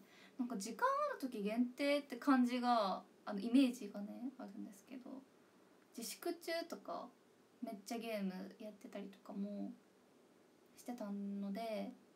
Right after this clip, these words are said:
なんか自宅待機とか、今は別に自宅待機ではないんですけど、まあ基本はね、お家なんで。時とか、時間ある時に結構、はかどりますね。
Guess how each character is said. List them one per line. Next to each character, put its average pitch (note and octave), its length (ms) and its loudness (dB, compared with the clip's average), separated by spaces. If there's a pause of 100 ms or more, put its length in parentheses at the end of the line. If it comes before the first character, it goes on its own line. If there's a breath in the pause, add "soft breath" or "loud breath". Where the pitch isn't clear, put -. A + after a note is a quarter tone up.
(340)
な C4 100 2
ん B3 60 0
か - 80 0
自 G3 140 -6
宅 A#3+ 260 -4
待 C4 180 2
機 - 120 -16
と C4 120 -10
か、 G4 460 -2 (1200)
今 D#4+ 200 0
は D4+ 60 4
別 B3+ 220 2
に A#3 80 -4
自 G3+ 160 -4
宅 A#3+ 280 -4
待 C#4+ 160 2
機 G3+ 80 -6
で G3 80 -4
は G3 40 -2
な G3 100 0
い G3+ 40 -6
ん G3+ 60 -6
で F#3+ 100 -8
す - 100 -18
け - 120 -16
ど、 F#3 120 -14 (2000)
ま D4 100 4
あ - 20 0
基 A#3+ 140 -6
本 A3 220 -2
は A3 140 -2
ね、 C4 320 0
お G3+ 80 -2
家 G3 240 -2
な G3 100 2
ん F#3+ 160 -6
で。 - 220 -8 (1900)
時 B3 200 -8
と B3+ 100 -8
か、 A3 220 2
時 G#3+ 160 -4
間 E4 160 4
あ G4 160 2
る G4 80 -4 (220)
時 - 160 -10
に G#3+ 240 -8
結 - 100 -20 (100)
構、 - 180 -18 (520 loud breath)
は - 120 2
か B3 160 4
ど A3 100 -2
り A3 80 -4
ま A3 140 -4
す - 220 -12
ね。 G3+ 140 -8